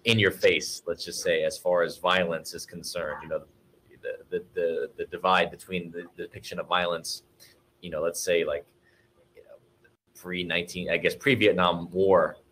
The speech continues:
as opposed to post-Vietnam War, right? Where it's like violence is more subdued. It's, it's, you know, there's no blood. It's, people know when they watch old movies, right? There's no blood. It's just like, it's an, a-, it's an, a-, it, you know,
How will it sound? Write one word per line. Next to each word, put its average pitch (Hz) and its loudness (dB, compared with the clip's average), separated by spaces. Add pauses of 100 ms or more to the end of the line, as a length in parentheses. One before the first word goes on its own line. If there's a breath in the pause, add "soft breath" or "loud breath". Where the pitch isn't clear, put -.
as 85 -10
opposed 92 -2
to 90 -14
post-Vietnam 78 2
War, - -12
right? 82 -2
Where 80 0
it's 80 -6
like 80 -4
violence 87 2
is 78 -16
more 87 0
subdued. 92 -2
It's, - -6 (400 soft breath)
it's, - -8
you 85 -12
know, 82 -4
there's 82 -6
no 92 4
blood. 92 6
It's, 85 -2
people 90 -10
know 90 4
when 87 4
they 85 2
watch 87 2
old 87 -2
movies, 85 -2
right? 82 2
There's 82 -4
no 90 0
blood. 90 4
It's - -8
just - -10
like, 82 0
it's 87 -10
an, 92 -4
a-, 92 0
it's - -12
an, 92 -2
a-, 92 0
it, 92 -6
you 98 -8
know, 107 6